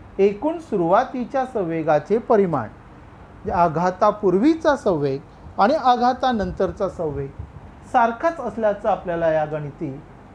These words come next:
सूत्रावरून दिसून येतं. आणि म्हणून दोन वस्तूंचा बाह्यबल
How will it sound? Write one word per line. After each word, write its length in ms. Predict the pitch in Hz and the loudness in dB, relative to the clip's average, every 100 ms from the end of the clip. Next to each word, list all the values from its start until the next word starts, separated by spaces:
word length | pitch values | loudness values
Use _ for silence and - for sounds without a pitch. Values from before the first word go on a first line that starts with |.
| - | -12
सूत्रावरून 640 | 175 156 160 151 160 208 | -10 -2 -2 0 -2 -2
दिसून 320 | 233 247 190 139 | -2 -4 -6 -8
येतं. 220 | 117 - - - - - - - | -12 -16 -20 -20 -20 -20 -20 -2
आणि 120 | 269 | 2
म्हणून 400 | 254 302 302 170 | 2 2 0 0
दोन 340 | 160 202 349 381 | 4 4 2 0
वस्तूंचा 640 | 285 240 - 269 233 294 | 0 0 -2 -8 -2 -2
बाह्यबल 680 | 254 147 175 240 247 180 | 0 -4 -2 0 2 2